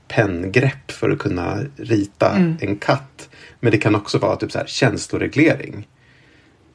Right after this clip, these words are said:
Speaker 1: Eller typ hur man gör när man blir jättearg. Då går man iväg en liten stund.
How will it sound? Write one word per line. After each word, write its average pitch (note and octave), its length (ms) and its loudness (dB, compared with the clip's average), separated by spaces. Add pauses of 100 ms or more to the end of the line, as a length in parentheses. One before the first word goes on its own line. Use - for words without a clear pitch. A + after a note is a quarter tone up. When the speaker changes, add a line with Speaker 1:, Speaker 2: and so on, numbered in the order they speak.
Speaker 1:
Eller G2 200 0
typ - 220 -4 (120)
hur A2 120 2
man A#2 180 4
gör G2 200 4
när F#2+ 100 2
man G2+ 120 0
blir G#2+ 100 0
jättearg. - 640 0
Då G2+ 180 -2
går C#3 180 2
man D#3+ 140 0
iväg D3 340 0
en D3 80 2
liten D3+ 180 -2
stund. - 360 -6